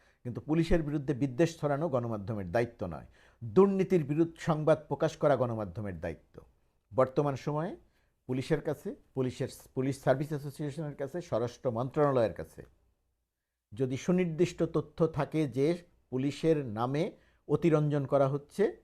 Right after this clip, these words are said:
অসত্য সংবাদ প্রকাশ করছে, সেই অতিরঞ্জন এবং অসত্য সংবাদ প্রকাশের বিরুদ্ধে অবশ্যই সেই প্রতিষ্ঠানের বিরুদ্ধে ব্যবস্থা নেওয়া যাবে,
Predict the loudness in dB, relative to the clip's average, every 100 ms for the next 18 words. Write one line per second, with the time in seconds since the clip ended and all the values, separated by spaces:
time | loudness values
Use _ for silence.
0 | _ _ _ -2 0 0 0 -4 -2 -2
1 | -2 -2 -6 -6 -6 -8 -8 -14 -14 -16
2 | _ _ -2 0 0 2 4 4 4 0
3 | 2 0 0 -2 -2 -2 -8 -4 -4 -2
4 | -2 0 -2 -2 -4 -4 -2 -2 -2 -4
5 | -6 -4 -4 2 4 6 4 2 0 0
6 | -2 -4 -8 -8 -8 -6 -6 -6 -6 -4
7 | -4 -4 -8 -6 -6 -4 -6 -6 -2 -2
8 | -2